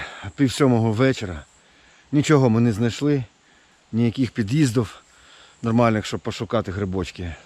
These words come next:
Ну, в общем, такий день. І щас їдемо вже, а, обратно додому. І побачили лісок, заїзд.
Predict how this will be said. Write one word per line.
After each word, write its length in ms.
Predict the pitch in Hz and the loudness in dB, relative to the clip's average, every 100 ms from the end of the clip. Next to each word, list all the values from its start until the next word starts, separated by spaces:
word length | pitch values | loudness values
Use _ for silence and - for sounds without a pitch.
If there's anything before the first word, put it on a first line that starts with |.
| - | -6
Ну, 80 | |
в 20 | 208 | -4
общем, 240 | 156 151 | -2 -4
такий 300 | 135 131 113 | -4 -2 -2
день. 200 | 87 78 - _ | -2 -6 -10 _
І 40 | 135 | -2
щас 260 | 208 190 | 0 0
їдемо 360 | 170 175 160 143 | 2 4 4 4
вже, 300 | 127 135 127 - 135 | 4 2 0 -2 -6
а, 240 | 113 113 | -2 2
обратно 320 | 123 123 - | 4 2 0
додому. 500 | 101 104 139 135 90 - - _ _ - - - - | -2 2 2 2 0 -6 -18 _ _ -20 -20 -20 -12
І 180 | 117 120 | -4 -4
побачили 640 | 110 113 131 120 117 113 95 - - - - - | -2 2 2 2 0 0 -2 -10 -20 -20 -14 -2
лісок, 420 | 123 110 147 - - - - | -2 2 0 0 -6 -20 -8
заїзд. 420 | 90 123 139 120 | 0 2 2 0